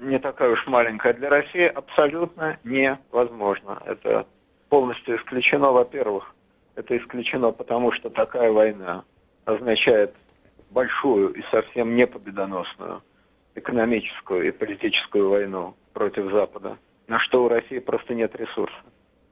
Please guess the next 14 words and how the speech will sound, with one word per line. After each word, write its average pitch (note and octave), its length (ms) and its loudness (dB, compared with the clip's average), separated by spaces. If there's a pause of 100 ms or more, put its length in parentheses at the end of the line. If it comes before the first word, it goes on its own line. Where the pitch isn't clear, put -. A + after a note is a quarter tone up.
(220)
Ресурс A2+ 420 -2
весь A2 220 2 (100)
сожжён. F2 480 -4 (1080)
И G#2 200 2
начинать A2 640 2 (480)
тяжёлую G#2 720 2
политико-экономическую G2 1080 -2
войну G2+ 260 2
с - 20 -10
Западом A#2 380 0
Россия G#2 380 -2
не A2 180 0
может. F2+ 340 -4 (1160)
Второе, F#3+ 560 6